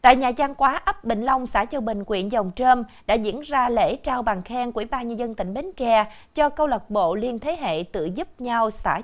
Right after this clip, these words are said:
Châu Bình với thành tích là điển hình tiên tiến có thành tích xuất sắc trong phong trào thi đua đồng khởi mới. Lãnh đạo ban đại diện Hội Người cao tuổi tỉnh, lãnh đạo ban thi đua khen thưởng tỉnh đến dự.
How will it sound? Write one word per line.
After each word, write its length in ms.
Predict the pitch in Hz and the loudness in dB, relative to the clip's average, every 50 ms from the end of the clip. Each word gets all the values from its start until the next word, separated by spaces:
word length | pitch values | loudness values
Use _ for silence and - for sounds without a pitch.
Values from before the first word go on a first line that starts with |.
| - | -6
Châu 120 | - 247 220 | -8 -8 -4
Bình 280 | 202 220 202 196 185 185 | -2 -2 -2 -2 -4 -4
với 100 | 226 294 | -6 -6
thành 220 | 294 - 226 175 165 | -6 -6 -6 -8 -6
tích 220 | - 269 359 - - - - - - - - | -4 -4 -4 -4 -6 -12 -20 -20 -20 -16 2
là 140 | - 254 247 | 4 4 6
điển 180 | 220 226 233 311 - | 6 2 -2 -4 -6
hình 160 | 302 214 202 | -6 -6 -6
tiên 240 | - 294 285 262 247 | -4 -4 -4 -6 -6
tiến 340 | - - 269 285 320 370 370 | -6 -4 -4 -4 -4 -6 -4
có 140 | - 359 | -4 -4
thành 240 | 330 - 269 202 180 | -4 -2 -4 -4 -4
tích 220 | - - 302 - - | -4 -4 -4 -6 -6
xuất 240 | - - 349 339 | -6 -6 -6 -6
sắc 380 | - - - 339 392 403 - - | -6 -2 0 0 0 0 -2 -4
trong 160 | 320 277 254 - | -4 -4 -4 -4
phong 200 | - 262 254 240 | -6 -8 -8 -4
trào 200 | - 247 208 185 | -2 0 0 0
thi 160 | 185 - 240 226 | 0 -4 -6 -6
đua 240 | 208 240 240 226 | -4 -2 -2 -2
đồng 180 | 202 220 202 180 | -2 -2 -2 -2
khởi 180 | 165 - 175 196 | -4 -6 -6 -4
mới. 340 | 214 226 226 262 330 427 - - - - - - - - - | -4 -2 -2 -2 -4 -6 -8 -10 -18 -20 -20 -20 -20 0 4
Lãnh 180 | 262 262 339 | 4 4 4
đạo 260 | 349 311 226 202 214 214 | 4 4 4 4 4 2
ban 240 | - 277 277 262 | 0 -2 -2 -2
đại 100 | 226 190 | -4 -6
diện 260 | 190 196 196 180 180 190 | -4 -4 -4 -4 -4 -6
Hội 180 | - 214 190 196 | -6 -6 -6 -4
Người 140 | 202 208 190 | -4 -6 -6
cao 180 | - 247 247 | -6 -8 -8
tuổi 240 | 240 - 170 139 233 | -6 -6 -6 -6 -4
tỉnh, 320 | - - - 135 214 339 440 - - - - - | -4 -4 -4 -4 -4 -8 -10 -14 -20 -20 -8 0
lãnh 220 | 220 214 220 311 | 0 2 2 0
đạo 360 | 330 262 185 175 175 185 190 - | -2 -2 0 0 0 -2 -2 0
ban 240 | 226 247 254 240 233 | 0 0 0 0 -2
thi 160 | - 240 247 | -6 -10 -8
đua 180 | 214 240 233 233 | -6 -6 -6 -6
khen 220 | - 254 240 220 | -6 -8 -10 -10
thưởng 280 | 208 214 185 147 185 226 | -8 -8 -8 -8 -8 -6
tỉnh 300 | - 196 151 165 220 294 - | -6 -6 -4 -6 -8 -10 -8
đến 240 | 202 214 233 285 302 | -8 -6 -6 -6 -6
dự. 300 | 277 208 165 156 165 | -6 -4 -4 -4 -4